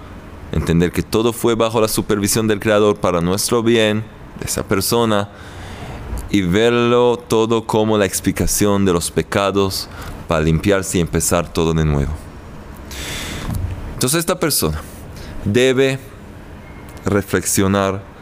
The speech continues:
tranquilamente y preguntarse: "Ahora que ya me divorcié, ¿qué quiere el Creador de mí? ¿Ahora qué?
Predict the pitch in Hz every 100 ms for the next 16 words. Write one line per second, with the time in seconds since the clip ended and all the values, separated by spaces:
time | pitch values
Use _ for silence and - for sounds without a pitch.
0 | - - 98 92 - 85 87 95 104 95
1 | 101 90 - - - - - 139 113 110
2 | 90 71 - - - - - - - -
3 | - - - - - - - 131 170 202
4 | 202 165 160 165 180 - - - 104 147
5 | 131 113 101 - 67 71 - - - -
6 | - - - - - - - - - 147
7 | 151 160 - - - - - - 120 117
8 | 120 - - - 101 92 95 85 85 92
9 | 90 - - - - 80 71 - - -
10 | - - - - - - - - - -
11 | - - - - 175 185 165 104